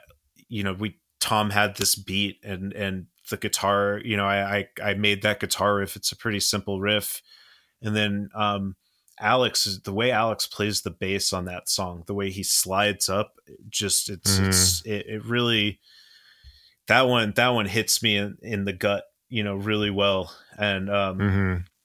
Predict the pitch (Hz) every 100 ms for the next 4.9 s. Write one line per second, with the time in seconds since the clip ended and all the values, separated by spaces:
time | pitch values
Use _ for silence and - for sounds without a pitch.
0 | _ _ - 107 104 98 - - - _
1 | _ 107 98 107 110 104 98 - - 110
2 | - - 104 - 104 - 98 95 92 87
3 | _ - 104 95 92 101 95 - 110 98
4 | 101 98 95 98 - 101 92 -